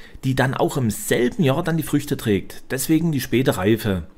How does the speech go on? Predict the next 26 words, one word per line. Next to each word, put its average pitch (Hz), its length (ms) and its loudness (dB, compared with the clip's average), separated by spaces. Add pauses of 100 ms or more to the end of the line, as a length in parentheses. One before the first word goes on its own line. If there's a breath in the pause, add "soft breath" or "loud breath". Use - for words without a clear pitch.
(340 loud breath)
Also 110 160 -2
wenn 131 140 2
ihr 135 100 0
im 104 180 2
Frühjahr 185 600 2
Herbsthimbeeren 165 720 -2
pflanzt, 143 720 -4 (500 loud breath)
dann 127 180 0
habt 190 160 -6
ihr 160 60 -2
auch 180 140 0
schon 180 260 0
im 104 180 0
Herbst 135 400 -6
die 147 60 0
erste - 300 -2
Ernte. 98 420 0 (1120)
Also 107 240 2
die 101 120 0
Rute 135 680 0
wächst - 360 -2
und 208 180 0
fruchtet 190 460 0
im 110 200 0
selben 170 380 0
Jahr. 95 340 0